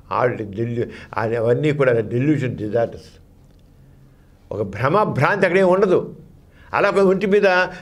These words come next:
"ఓ దే-, నాకేంటి అంత ఏదో గంధం పూసినట్లుంది, ఏదో సెంటు పూసినట్లుంది" అంటే ఇది.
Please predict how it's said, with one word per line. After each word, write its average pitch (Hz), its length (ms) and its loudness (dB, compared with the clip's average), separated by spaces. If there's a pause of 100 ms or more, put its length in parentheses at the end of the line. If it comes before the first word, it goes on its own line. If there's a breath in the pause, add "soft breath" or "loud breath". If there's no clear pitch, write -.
(100 loud breath)
"ఓ 156 220 4
దే-, 131 300 2
నాకేంటి 131 460 -2
అంత 139 640 -6 (260 loud breath)
ఏదో 127 260 4
గంధం 117 460 -2
పూసినట్లుంది, 104 800 -6 (220 loud breath)
ఏదో 117 80 0
సెంటు 147 360 -2
పూసినట్లుంది" 120 600 -6
అంటే 123 200 -8
ఇది. 80 140 -14